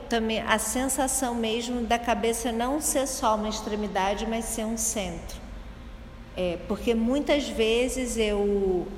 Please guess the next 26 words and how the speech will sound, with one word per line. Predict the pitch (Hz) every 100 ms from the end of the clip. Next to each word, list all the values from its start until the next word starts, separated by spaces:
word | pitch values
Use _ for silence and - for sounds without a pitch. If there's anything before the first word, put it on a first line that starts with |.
| - -
observo | 226 220 233 - 226 208 240 233 240 269 277 - - - - - - - - - - -
ao | 196
longo | 180 170 175
desse | 175 185 185 -
tempo, | - 185 190 196
assim, | - 202 190 - -
e | 202
continuo | 202 214 214 214 208
observando, | 226 - 233 202 202
tem | 208
uma | 208
coisa | 208 202
que |
eu | 202
tava | 202 196
comentando | 202 196 202 202
com | 208
a |
Marília | 190 180 190 196
ontem, | 185 180 185 202 247 240 247 - - - - -
que | - 240 226 220 202 - -
quando, | - 240 277 311 247 214 185 175 - - - - -
é, | - 196 196 190 180 170 - - - - - - -
as | 208 -
pessoas | - 214 - 220 220
começam | 226 214 208 220 -